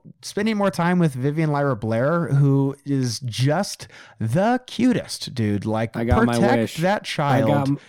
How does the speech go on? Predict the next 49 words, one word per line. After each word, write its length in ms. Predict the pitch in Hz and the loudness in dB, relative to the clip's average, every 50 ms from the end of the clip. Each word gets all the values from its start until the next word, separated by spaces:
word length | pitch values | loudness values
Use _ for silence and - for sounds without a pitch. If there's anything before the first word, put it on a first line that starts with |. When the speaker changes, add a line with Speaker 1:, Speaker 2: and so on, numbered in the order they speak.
| - - | -12 -6
Speaker 2:
I 140 | - 143 139 | -4 -2 0
got 200 | 139 151 151 147 | 0 0 0 2
my 120 | 151 147 | 2 2
wish. 440 | 147 156 160 151 147 147 147 - - | 2 2 2 2 2 2 0 0 0
<laughs> 180 | - 113 - - | 0 0 2 2
Speaker 1:
It's 320 | 165 165 160 - - - | 0 0 0 -2 -6 -6
just 400 | - - 180 175 170 - - - - 156 | -4 -2 -2 -2 -2 -4 -10 -10 -8 -6
the, 360 | 147 151 160 190 269 254 196 - - - | -4 -4 -2 0 0 0 0 -2 -8 -12
she's, 460 | - - - 277 262 240 - - - - - - - - - - | -8 -4 0 0 0 0 -2 -4 -10 -14 -20 -20 -20 -12 -6 -4
oh 80 | 220 | -4
my 160 | 247 226 175 | -2 -2 -2
God, 180 | 151 180 180 101 | 0 0 -2 0
like, 140 | 101 127 143 | -2 0 0
I 140 | 160 156 156 | 2 2 0
literally 480 | 151 156 160 160 185 185 175 170 151 | 0 0 2 2 2 2 2 2 0
can't 240 | 139 160 147 127 127 | 0 0 -2 -2 -2
say 160 | - 131 120 | -2 -2 0
enough. 300 | 120 117 113 110 107 - | 0 -2 -2 -4 -4 -2
Like, 260 | 131 127 123 123 - - - - - - - - | -2 -2 -2 -4 -6 -10 -20 -20 -18 -18 -14 -8
she 160 | - - 247 | -4 -2 0
was 180 | 269 370 302 269 | 0 0 0 0
giving, 360 | 226 214 214 202 226 214 202 | 0 -2 0 0 0 0 0
like, 420 | 196 196 180 165 160 156 - - _ - - | 0 0 2 2 0 0 -4 -8 _ -12 -16
uh, 300 | 113 107 - 180 175 170 | -12 -6 -4 -2 -2 0
asking 360 | - 170 170 - - 180 160 139 | 0 0 -2 0 0 0 0 0
questions 520 | - - 139 139 - - 170 160 160 151 | 0 -2 -2 -2 -2 -2 0 0 0 0
about 220 | 151 143 143 131 | 0 0 -2 -2
Deborah 240 | 147 147 139 131 139 | 0 -2 0 0 -2
Chow 380 | 135 - 143 123 131 139 143 143 | -2 -2 -2 -2 0 0 0 0
of, 160 | 135 127 131 | -2 -2 0
like, 200 | 135 131 139 139 | 0 -2 0 -2
okay, 280 | - 190 - 208 196 185 | -2 -2 -2 0 0 0
well, 220 | 185 185 185 - | 0 0 0 0
if 140 | - 175 - | -2 -2 -2
I 80 | 190 | -2
gave 200 | 190 202 208 196 | -2 -2 -2 0
her 100 | 190 185 | 0 -2
this 220 | 160 156 175 170 - | 0 0 -2 -4 -4
kind 240 | - - 165 160 160 | -4 -4 -2 0 -2
of 160 | 143 131 135 | -2 -2 -2
look 200 | 131 135 135 - | -2 -2 -2 -2
or 120 | 160 156 | -2 0
whatever, 420 | 147 143 139 139 139 147 160 165 160 | 0 2 2 0 0 0 0 0 0
was, 180 | 147 131 120 | 0 0 0
like, 120 | 127 123 117 | 0 -2 -2
really 360 | - 113 120 123 131 135 131 | -2 -2 0 2 2 2 0
thinking 440 | 127 - - 120 117 - 135 123 117 | 0 0 -2 -4 -2 -2 -2 -2 0
and 160 | 113 110 110 | 0 -2 0
de-, 140 | 104 110 104 | -2 -2 -4